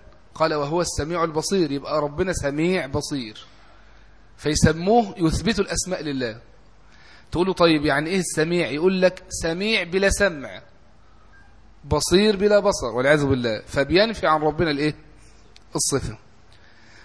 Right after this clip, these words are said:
فبتقول له: "طب أنت بتثبت لربنا الذات؟" يقول لك: "أيوة، أثبت له ذاتا، لكن لا يثبت له صفات". طبعًا الكلام بتاع المعتزلة ده كلام في غاية التعقيد.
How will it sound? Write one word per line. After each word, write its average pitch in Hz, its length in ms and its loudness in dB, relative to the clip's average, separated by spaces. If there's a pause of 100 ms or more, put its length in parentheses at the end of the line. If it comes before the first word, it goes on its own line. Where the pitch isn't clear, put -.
(160)
فبتقول 175 440 2
له: 202 60 4
"طب 185 160 4
أنت 214 180 0
بتثبت 180 440 -4
لربنا 180 380 2
الذات؟" 180 260 0
يقول 202 120 0
لك: 190 140 -2
"أيوة، 190 280 2
أثبت 175 320 -6
له 175 200 0
ذاتا، 139 440 0 (200)
لكن 165 320 0
لا 160 80 2
يثبت 165 400 -2
له 175 260 -4 (800)
صفات". - 500 -4 (1080)
طبعًا 196 400 4
الكلام 185 460 0
بتاع 180 280 4
المعتزلة 165 460 -4
ده 175 80 0
كلام 175 260 -2
في 143 120 -10
غاية 180 320 0
التعقيد. 123 560 -6